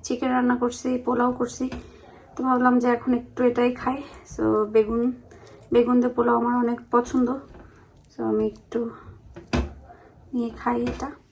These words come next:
একদম যেমন চেয়েছিলাম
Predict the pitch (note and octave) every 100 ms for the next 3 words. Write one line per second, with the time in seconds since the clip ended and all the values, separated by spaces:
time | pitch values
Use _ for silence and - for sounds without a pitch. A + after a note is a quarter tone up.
0 | - - C#4 - - - - - - -
1 | - - - _ _ - B3 A#3 C4+ A#3
2 | B3 B3+ B3+ B3 B3 - B3+ C#4